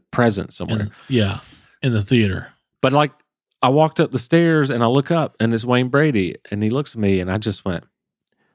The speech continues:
Speaker 1: "Hey, Wayne Brady."
Speaker 2: <laughs>
Speaker 1: And he was like, "Hey." And that was it.
Speaker 2: Oh, wow.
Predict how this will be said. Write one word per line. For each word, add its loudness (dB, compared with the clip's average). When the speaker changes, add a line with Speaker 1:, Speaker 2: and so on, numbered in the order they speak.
Speaker 1:
"Hey, 2
Wayne 4
Brady." 0
Speaker 2:
<laughs> -12
Speaker 1:
And 0
he 2
was 2
like, -2
"Hey." 2
And 2
that 4
was 0
it. -8
Speaker 2:
Oh, -2
wow. -4